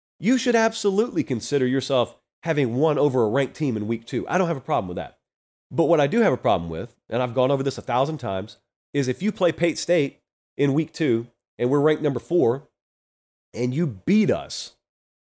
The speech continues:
and, and you knock out my left tackle and my starting safety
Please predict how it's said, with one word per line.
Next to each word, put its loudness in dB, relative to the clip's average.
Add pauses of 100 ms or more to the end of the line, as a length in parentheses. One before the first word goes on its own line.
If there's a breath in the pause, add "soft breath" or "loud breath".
(120)
and, 2
and 0
you 2
knock 0
out 0
my 0
left 0
tackle -2 (200)
and -2
my 0
starting 0
safety -4